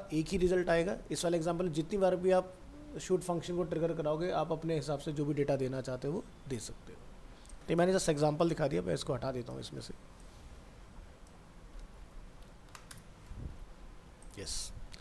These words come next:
Next आगे बढ़ेंगे, बात करते हैं event object की।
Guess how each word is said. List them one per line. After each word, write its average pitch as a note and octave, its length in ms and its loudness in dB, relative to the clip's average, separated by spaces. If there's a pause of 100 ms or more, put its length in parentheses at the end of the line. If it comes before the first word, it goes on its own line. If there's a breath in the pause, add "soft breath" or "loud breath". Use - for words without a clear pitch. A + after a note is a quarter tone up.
(1400 loud breath)
Next - 420 12
आगे - 680 12
बढ़ेंगे, B2 320 -4 (2500)
बात F3 240 8
करते F#3+ 240 6
हैं - 180 2
event E3 420 4
object D3 500 2
की। - 180 -8